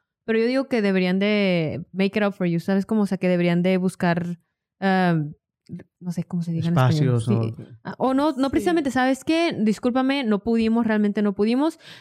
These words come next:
Speaker 1: pero te, al día siguiente te mandan una grabación, te mandamos grabados, unas respuestas ya prehechas por nosotros. Este, o sea, es lo mínimo que te pueden hacer en su comodidad, desde su casa, desde su estudio, sentarse quince minutos con preguntas que ellos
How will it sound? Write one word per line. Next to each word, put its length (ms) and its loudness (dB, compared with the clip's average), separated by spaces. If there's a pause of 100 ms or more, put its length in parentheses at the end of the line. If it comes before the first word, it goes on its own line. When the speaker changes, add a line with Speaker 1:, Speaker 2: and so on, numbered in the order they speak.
(120)
Speaker 1:
pero 480 0
te, 560 0
al 140 0
día 120 0
siguiente 400 -2
te 120 -2
mandan 340 2
una 200 2
grabación, 540 0
te 100 -2
mandamos 420 0
grabados, 480 0 (160)
unas 200 0
respuestas 480 -2
ya 200 0
prehechas 420 -2
por 180 -2
nosotros. 600 -2 (320)
Este, 680 0
o 60 2
sea, 120 2
es 80 0
lo 80 2
mínimo 300 2
que 100 -4
te 100 -2
pueden 220 0
hacer 340 0
en 120 2
su 140 0
comodidad, 540 2
desde 220 0
su 140 -2
casa, 260 0
desde 240 0
su 100 -4
estudio, 480 0 (240)
sentarse 600 0
quince 240 0
minutos 400 0
con 120 0
preguntas 440 0
que 260 -4
ellos 500 0